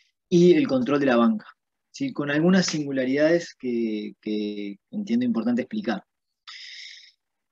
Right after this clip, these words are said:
Entonces, cuando hablamos de, eh, los grupos económicos y el agro, ¿sí? O sea, la, la, la participación de los grupos económicos en el agro, como habíamos dicho antes,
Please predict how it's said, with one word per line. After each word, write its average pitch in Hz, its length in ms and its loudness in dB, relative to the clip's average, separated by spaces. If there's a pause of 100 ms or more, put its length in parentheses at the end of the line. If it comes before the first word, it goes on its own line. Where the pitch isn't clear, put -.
(380)
Entonces, 151 220 2
cuando 143 260 2
hablamos 175 400 6
de, 190 560 6
eh, 143 580 -4
los 135 200 -4
grupos 160 340 6
económicos 156 540 -2
y 139 80 -2
el 156 80 4
agro, 185 560 6 (680)
¿sí? 147 260 0
O 147 40 -4
sea, 143 180 -4
la, 135 160 -4
la, 123 260 -2
la 120 200 -2
participación 127 580 -2
de 156 60 2
los 131 80 0
grupos 151 240 0
económicos 131 440 -8
en 131 80 -6
el 139 60 -2
agro, 160 380 2
como 131 180 -6
habíamos 147 240 -2
dicho 151 280 0
antes, 156 480 -2